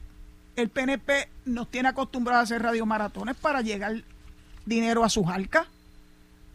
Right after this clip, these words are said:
Pues así es como se bate el cobre. Y con ese dinero, yo espero que le dediquen una buena suma a darle el respaldo a los que están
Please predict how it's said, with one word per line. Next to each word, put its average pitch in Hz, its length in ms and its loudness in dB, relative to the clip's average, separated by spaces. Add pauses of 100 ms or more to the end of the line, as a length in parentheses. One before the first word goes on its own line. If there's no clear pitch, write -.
(640)
Pues 220 140 0
así 220 160 0
es 220 60 -2
como 339 220 -4
se 330 100 2
bate 247 240 2
el 320 60 -6
cobre. 220 420 0 (480)
Y 233 100 0
con 208 220 0
ese 202 240 -2
dinero, 269 540 2 (340)
yo 208 100 2
espero 254 480 2
que 220 140 -2
le 202 120 -4
dediquen 202 520 -2
una 220 180 0
buena 240 320 0
suma 294 460 2 (840)
a 220 120 0
darle 269 300 2
el 294 80 2
respaldo 269 760 4 (800)
a 254 100 4
los 254 180 4
que 240 120 -2
están 294 560 2